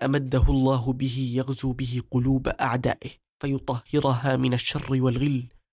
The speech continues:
ويستصفي منها أحلى ما فيها. هنا النبوة هي التي تفسر، لا العظمة، فنحن أمام قدرة غير بشرية.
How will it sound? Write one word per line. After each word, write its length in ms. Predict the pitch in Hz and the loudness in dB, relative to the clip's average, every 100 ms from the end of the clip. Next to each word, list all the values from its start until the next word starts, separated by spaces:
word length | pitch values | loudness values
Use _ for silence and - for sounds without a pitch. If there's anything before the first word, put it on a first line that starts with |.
| - | -4
ويستصفي 680 | 98 - - 135 - 135 | -2 -2 0 -2 0 0
منها 440 | 127 135 117 127 123 | 0 0 0 0 -2
أحلى 360 | 143 - 131 123 | -4 0 2 2
ما 160 | 120 113 | 2 0
فيها. 440 | - 127 110 - _ _ 185 | -2 -4 -6 -14 _ _ -2
هنا 140 | 156 | 0
النبوة 560 | 123 110 - 135 101 - - _ - | 0 -2 -2 -2 -4 -14 -18 _ -2
هي 140 | 135 | 0
التي 400 | 117 120 127 131 | 0 -2 -2 -2
تفسر، 680 | 110 113 151 - - - - _ _ _ | -2 -4 -2 -2 -4 -10 -20 _ _ _
لا 80 | - | -4
العظمة، 580 | 120 107 147 135 - - _ _ _ _ - | -4 -2 -2 -2 -4 -8 _ _ _ _ -4
فنحن 340 | 139 147 147 147 | -2 0 0 -2
أمام 320 | 147 147 165 151 | 0 -2 -2 -4
قدرة 460 | - 180 147 131 - | -6 -4 -2 -2 -2
غير 500 | 127 117 151 143 131 | -6 -4 -6 -4 -4
بشرية. 600 | 123 113 110 107 - - | -4 -6 -6 -10 -12 -18